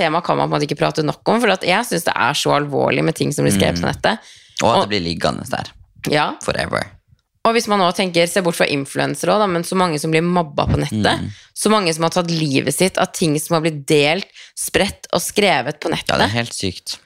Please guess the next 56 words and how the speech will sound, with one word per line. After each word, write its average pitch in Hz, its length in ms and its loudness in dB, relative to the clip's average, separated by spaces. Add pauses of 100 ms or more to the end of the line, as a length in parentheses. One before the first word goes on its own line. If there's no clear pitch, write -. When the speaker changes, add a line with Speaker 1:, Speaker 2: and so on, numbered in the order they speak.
Speaker 2:
Det 120 240 0
tenker 92 300 -4
ikke 87 120 -4
dem - 120 -6
som - 140 -8
gjør - 200 -4
det - 60 -12
på. - 100 -6 (540)
Speaker 1:
Nei, 277 140 4
for 277 120 2
jeg, - 140 -8 (160)
jeg 247 120 2
tenker 226 200 2
sånn, 196 180 2
når 220 100 0
du 208 120 2
legger 160 260 2
igjen 156 120 0
en, 170 140 -4 (200)
en 185 140 2
stygg 151 260 -2
kommentar 160 340 2
da, - 140 -2
for - 100 -6
eksempel. - 380 0
Speaker 2:
Mm. 98 200 -4 (460)
Speaker 1:
Du 190 200 4
vet 180 260 2
ikke 226 180 0
hva 165 260 2
personen 160 580 2
som 175 180 2
mottar 147 400 2
den 147 80 -2
kommentaren 160 400 0
går 143 320 2
igjennom. 143 320 0 (300)
Speaker 2:
Nei. 98 160 2 (260)
Speaker 1:
For 220 220 2
alt 175 240 0
du 214 80 0
vet, 190 240 2
så - 80 -10
kan 220 140 2
kommentaren 226 520 2
din 180 140 2
være 165 200 2
siste - 460 -2
dråpen 165 400 2
som 160 140 0
får 175 100 2
begeret 139 320 2
til 175 100 2
å 175 60 4
renne 156 160 0
over. 151 320 2